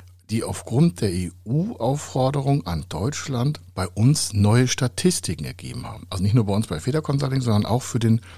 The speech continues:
quasi recherchierbaren Markt. Business Bond selber, wir haben auf verschiedenen Webseiten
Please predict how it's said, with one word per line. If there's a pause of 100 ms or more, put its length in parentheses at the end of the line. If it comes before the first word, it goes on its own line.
quasi
recherchierbaren
Markt. (520)
Business
Bond
selber,
wir
haben
auf
verschiedenen
Webseiten